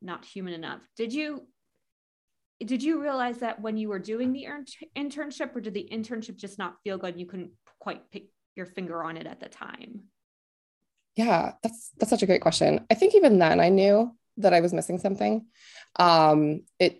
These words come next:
Speaker 2: didn't help that there were legal students that came in to talk to us that basically said, "Hey, pick something else." Um, and, and that's not to, <laughs> I'm not here to, to shy folks away from striving for whatever they're destined for.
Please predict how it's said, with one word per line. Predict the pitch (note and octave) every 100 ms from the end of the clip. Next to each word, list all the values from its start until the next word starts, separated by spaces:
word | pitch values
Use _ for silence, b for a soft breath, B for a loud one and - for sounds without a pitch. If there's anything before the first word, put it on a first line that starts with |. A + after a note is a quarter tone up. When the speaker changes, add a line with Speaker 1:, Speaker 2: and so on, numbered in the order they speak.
| F3
Speaker 2:
didn't | F3+ F#3 F3
help | - D#3+ D#3+ -
that | D#3 D3+
there | D3 D3
were | D3 C#3+ C#3+ C#3+ -
legal | D#3 D3+
students | - D#3 D3+
that | - -
came | D#3 D3+
in |
to | D3+
talk | - -
to | -
us | - D3+ -
that | -
basically | - - - -
said, | - - - G3+ - -
"Hey, | D#3+ D#3+ - E3+ - _ _ -
pick | G3
something | E3+ E3+ E3
else." | - G3 - - F#3+
Um, | F#3 E3+
and, | G3+ A3
and | A3+
that's | A3 B3
not | F#3+
to, | - G#3 D#4+ A4+ - G#4+ - B B
<laughs> | - B3+
I'm | E4
not | C4 A3+
here | B3+ G#3 A#3
to, | - F#3 E3 -
to | - G3+
shy | - E3 D#3+
folks | E3+ D#3+ -
away | D#3+ D3+ E3
from | E3+ D3+ D3+
striving | - - D3 D#3+ D#3+ D#3+
for | D#3+ C#3+ C3+ - -
whatever | E3 D#3 D#3 D3+ D#3+
they're | D3+
destined | D3 - - F3 G3
for. | - G#3+ A#3+